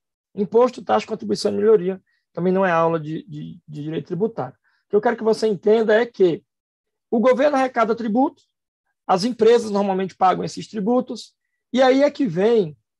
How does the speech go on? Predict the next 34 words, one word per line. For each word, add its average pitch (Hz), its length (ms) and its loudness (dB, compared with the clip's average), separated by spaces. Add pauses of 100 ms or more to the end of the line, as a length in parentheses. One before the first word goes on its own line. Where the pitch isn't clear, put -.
(160)
a 180 160 0
magia 214 520 0
do 233 140 -4
sped. 151 500 -4 (140)
Magia, 170 680 -2
às 165 140 -2
vezes 196 160 -8
parece. 226 400 -6 (380)
É 202 40 -2
um 226 60 2
negócio 233 360 0
que 190 320 -4 (320)
ele 220 140 2
foge 240 440 0
da 220 140 0
cobrança 190 460 -4
por 190 160 2
ofício, 247 540 0
que - 100 -12
na 208 140 -2
verdade 185 320 0
acontece 180 460 -6
lá 160 100 -2
com 170 140 -10
o - 20 -4
I 170 60 -6
P 170 160 -4
T 165 160 -4
U 160 120 -4
de 151 100 -10
I - 20 -12
P 165 140 -10
V 214 140 0
A. 202 220 2